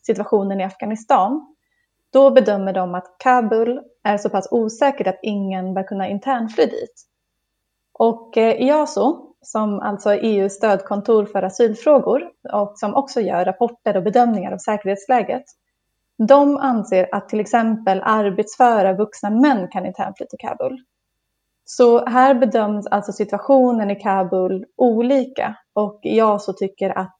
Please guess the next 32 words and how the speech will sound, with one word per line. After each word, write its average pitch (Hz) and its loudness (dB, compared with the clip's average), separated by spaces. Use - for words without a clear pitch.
det 214 -4
är 214 -2
fler 220 2
personer 190 -6
som 196 -8
kan 214 -4
åka 208 -4
dit 226 0
och 190 -8
att, - -10
eh, 180 -2
situationen 208 -2
är, 180 -6
ja, 214 -4
men 214 0
lite 214 0
bättre 254 2
än 180 -4
vad 180 -8
kanske - -8
U 233 0
N 226 2
H 240 0
C 233 0
R 294 6
bedömer. - -4
Och, - -2
eh, 233 6
vilken 240 2
källa 240 6
man, 220 0
eh, 220 -6